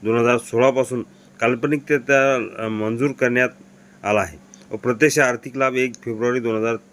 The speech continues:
तेवीसपासून अनुज्ञेय करण्यात आला आहे. मात्र दिनांक एक जानेवारी दोन हजार सोळा ते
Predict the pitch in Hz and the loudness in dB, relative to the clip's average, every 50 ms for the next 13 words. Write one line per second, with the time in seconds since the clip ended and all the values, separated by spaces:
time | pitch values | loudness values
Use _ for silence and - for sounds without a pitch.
0 | _ _ _ _ - _ - - - _ _ 117 120 135 139 135 - 135 123 107 | _ _ _ _ -20 _ -20 -20 -20 _ _ 0 0 0 0 0 -2 -4 -4 -2
1 | 110 98 90 95 107 120 123 120 127 139 139 - 120 110 113 110 101 101 95 95 | -6 -8 -6 -4 -4 -2 -2 0 0 -2 0 0 0 0 0 0 0 -2 -2 -2
2 | 90 85 78 73 - - - - - - - 107 117 127 123 156 147 127 127 127 | -4 -6 -10 -16 -20 -20 -20 -20 -20 -18 -6 -2 -2 0 2 2 0 2 2 2
3 | 135 139 139 135 139 135 127 127 127 127 135 135 135 131 127 123 120 120 120 123 | 2 2 2 2 0 0 2 0 2 2 2 2 2 0 0 0 0 0 0 0
4 | 120 113 - 117 120 123 123 113 131 117 101 | -2 -2 -4 -2 -2 -2 0 0 -2 -2 -2